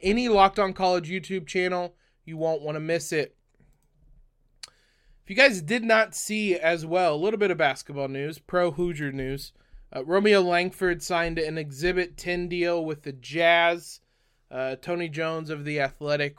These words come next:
reported that. We mentioned, I think, earlier this summer that he had been released and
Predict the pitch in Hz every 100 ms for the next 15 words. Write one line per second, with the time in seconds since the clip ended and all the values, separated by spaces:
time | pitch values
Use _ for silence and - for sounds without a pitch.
0 | - 147 143 _ 170 165 151 147 151 151
1 | 143 160 196 202 196 175 160 - _ _
2 | _ _ _ _ - - 143 185 165 156
3 | 160 156 147 143 - 147 147 135 139 147
4 | 165 151 196 180 165 165 196 - - 156
5 | 147 139